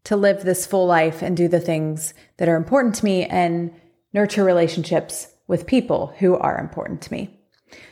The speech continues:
Number one, I've gotten really great at understanding what my priorities are. In my book, I talk about ways that I visualize or illustrate that, but very high level, I think it's extremely important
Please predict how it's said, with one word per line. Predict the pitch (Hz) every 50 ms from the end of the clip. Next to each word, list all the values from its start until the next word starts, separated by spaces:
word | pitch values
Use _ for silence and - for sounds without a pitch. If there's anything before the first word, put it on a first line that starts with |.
| _ _ _
Number | 214 233 254 254 285 285
one, | 254 254 247 247 240
I've | 226 202 196 190
gotten | 226 208 190 202 202
really | 208 208 208 208 202
great | 196 202 190 185 185 -
at | - 185 180 -
understanding | - 180 170 175 170 - - 180 170 170 160
what | 160 156 -
my | 160 156 156
priorities | 160 160 160 151 147 143 143 131 123 - 90 -
are. | - - - - - - _ _ _ _ _ _ _ _ _ _ _ _ - _ -
In | 226 220
my | 220 208
book, | 202 226 233 240 240
I | 233 196 185 180 180 180 - - - _
talk | - - 214 202 196 185
about | 196 185 -
ways | - 180 185 175 170
that | 190 170
I | 156 156 160 165
visualize | 156 185 240 226 240 233 214 202 185 180 175 170 160
or | 175 185
illustrate | - 180 180 185 175 180 - - 160 160 156
that, | 165 156 156 - -
but | - 196
very | 190 247 269 302 330 311
high | - 247 240 240
level, | 226 208 208 196 185 175 170 165
I | 165 170
think | 170 190 185 180
it's | 170 175 -
extremely | - - - - - 214 208 208 208 214 208
important | 196 196 - 196 175 127 160 165 - -